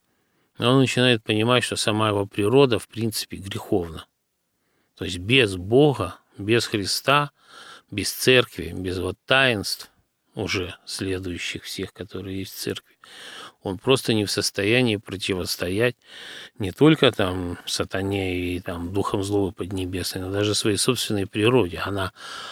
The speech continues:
изначально как бы уже склонна вот к этому греху. И поэтому после крещения в символе веры дальше объясняется, что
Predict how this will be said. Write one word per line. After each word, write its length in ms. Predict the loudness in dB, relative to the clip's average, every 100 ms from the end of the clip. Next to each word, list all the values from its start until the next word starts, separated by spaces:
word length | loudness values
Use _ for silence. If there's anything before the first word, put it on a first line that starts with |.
| -14
изначально 720 | -6 -2 0 2 4 6 4 2
как 180 | -2
бы 180 | -6 -4
уже 380 | -2 -2 -4 -6 -12 _ _
склонна 720 | -6 -4 -2 4 4 4 2
вот 180 | -2 -6
к 80 | -6
этому 340 | -6 -4 -6
греху. 520 | -4 -6 -6 -8 -10 -12 _ _ _ -20 -20 _ _ -6
И 120 | -4
поэтому 680 | 4 6 6 6 4 4 2
после 380 | 2 2 2 0
крещения 800 | 0 0 4 4 4 2 -2
в 80 | -2
символе 480 | -2 0 0 0 0
веры 420 | 2 4 2 0
дальше 500 | -2 -2 0 0 0
объясняется, 720 | -2 -6 -6 -2 -2 -2 -4 -4
что 380 | -6 -6 -10